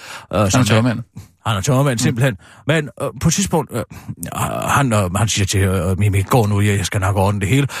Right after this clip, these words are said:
Speaker 2: Og så kommer Rodolfo ud til, øh, Marcello, men Mimi står stadig bag et træ og lytter. Hun står og lytter, hvad de taler om.
Speaker 1: Hvorfor?
Speaker 2: Ja, hun er nysgerrig. Men altså,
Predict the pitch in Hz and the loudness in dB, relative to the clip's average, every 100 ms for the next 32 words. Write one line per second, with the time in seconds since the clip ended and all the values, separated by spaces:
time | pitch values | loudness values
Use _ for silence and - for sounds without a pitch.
0 | - - 117 151 139 117 117 190 208 214 | -4 0 2 2 2 0 0 2 2 2
1 | 220 202 208 170 - - - 139 107 101 | 2 2 0 -4 -12 -8 -2 -2 0 -2
2 | 95 90 117 - 214 233 - - 117 117 | -2 -2 -2 2 2 0 -4 -6 -4 -2
3 | 117 - 95 117 110 101 107 - 135 127 | -2 -2 -2 0 0 0 -4 -2 0 0
4 | 143 147 - _ _ _ _ _ _ _ | 0 0 -4 _ _ _ _ _ _ _
5 | _ _ - - 190 147 170 143 - 127 | _ _ -10 0 2 4 2 -2 -2 -2
6 | 131 - 107 _ _ - 135 131 _ _ | 0 -2 -4 _ _ -2 2 0 _ _
7 | _ _ _ - - - _ - 92 82 | _ _ _ -6 -4 -4 _ -6 -4 -4
8 | - 95 98 - - - 160 170 147 - | -2 -2 -4 -6 -6 0 2 2 0 0